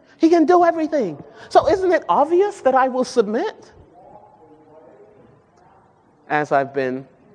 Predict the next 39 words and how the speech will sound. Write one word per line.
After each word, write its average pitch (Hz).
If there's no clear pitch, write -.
working 147
with 120
this 120
passage 131
and 127
living 156
with 135
it 123
in 123
my 123
life, 131
I'm 135
realizing 127
that 151
submission 196
to 175
God 147
is 117
not 147
always 147
as 135
easy 139
as 113
we 120
think. 104
Some 202
of 214
you, 202
perhaps, 160
have 151
some 165
areas 175
where 147
submission 156
is 147
really 151
easy. 147
"Yes, 165
Lord. 175